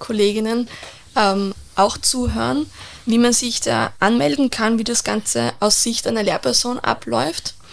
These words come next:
Und zwar würde ich einfach mal vorschlagen, ich hab das so gemacht, ich bin einfach zu meinen Klassen hingegangen und hab einmal erzählt, dass es dieses Projekt gibt, diese Veranstaltung School of Walk, hab ihnen davon erzählt. Ähm,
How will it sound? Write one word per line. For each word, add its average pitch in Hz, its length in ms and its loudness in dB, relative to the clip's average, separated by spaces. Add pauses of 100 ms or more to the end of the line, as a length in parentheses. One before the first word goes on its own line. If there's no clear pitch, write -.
(560)
Und 233 180 -2
zwar 220 360 2 (160)
würde 240 220 -2
ich 254 100 -2
einfach 226 240 0
mal 226 160 2
vorschlagen, 226 640 2
ich 240 140 0
hab 277 100 -6
das - 180 0
so 240 120 0
gemacht, 233 340 0
ich 226 120 -8
bin 262 140 2
einfach 233 360 -4
zu - 140 -6
meinen 214 320 -2
Klassen 269 360 0
hingegangen 254 640 -2
und 220 200 -4
hab 214 220 -2 (460)
einmal 208 200 2
erzählt, 240 460 0
dass 214 100 2
es - 80 -4
dieses - 360 -4
Projekt - 460 -4
gibt, - 360 -4 (180)
diese 214 420 -4
Veranstaltung 220 640 0
School - 280 -2
of 202 160 -6
Walk, 233 280 4 (420)
hab 220 120 4
ihnen 220 200 2
davon 214 220 -2
erzählt. 226 480 0 (460)
Ähm, 208 480 2